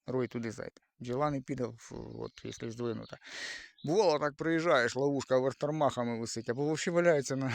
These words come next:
<laughs> на землі. Достаєш. Ну, там уже гарантії, що, наверное, і матка вбилась. Коли при мені прям пергу носять, <laughs> я поки там його, это,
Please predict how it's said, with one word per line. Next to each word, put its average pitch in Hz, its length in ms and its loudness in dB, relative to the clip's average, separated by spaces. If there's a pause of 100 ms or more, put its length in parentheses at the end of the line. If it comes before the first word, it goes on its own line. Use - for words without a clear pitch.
(140)
<laughs> - 160 -4
на 139 120 2
землі. 123 420 -4 (540)
Достаєш. 131 840 0 (1300)
Ну, 170 160 0
там 156 180 2
уже 139 180 2
гарантії, 131 400 2
що, 123 120 -6
наверное, 127 260 2
і - 20 -2
матка 214 360 -2
вбилась. 160 480 -2
Коли 185 600 0 (240)
при 156 180 2
мені 170 260 -2
прям 147 240 0
пергу 170 340 0
носять, 139 560 0
<laughs> - 0 -
я 151 160 8
поки 147 280 4
там 135 240 4
його, 131 160 -2
это, 135 300 -6